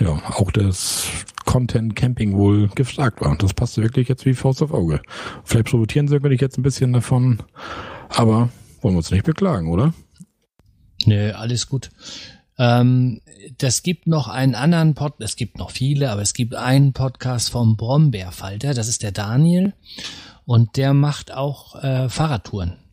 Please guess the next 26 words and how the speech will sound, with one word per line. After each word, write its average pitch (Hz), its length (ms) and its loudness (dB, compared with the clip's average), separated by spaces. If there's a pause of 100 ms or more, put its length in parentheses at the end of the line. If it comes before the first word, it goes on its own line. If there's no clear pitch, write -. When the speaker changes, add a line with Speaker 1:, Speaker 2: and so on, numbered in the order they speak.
(420)
Speaker 2:
Und 127 640 2
die 147 80 0
verpodcastet - 880 -6
er. 98 280 -12 (640)
Und 107 440 2
der 127 100 0
Podcast - 680 -4
heißt 127 520 -4
achtundvierzig - 720 0
zwölf 135 380 0
punkt - 120 -8
de. 95 420 -4 (1000)
Das, 117 440 0
ähm, 117 600 4 (320)
schreibt 131 400 -4
sich 123 260 0
W 139 140 2
W 127 180 0
W 143 140 2
punkt 160 500 2
vier 156 480 -4
acht - 480 -6 (160)
Z 131 540 -2
W 127 300 -2
O 127 340 -4
E 117 500 -2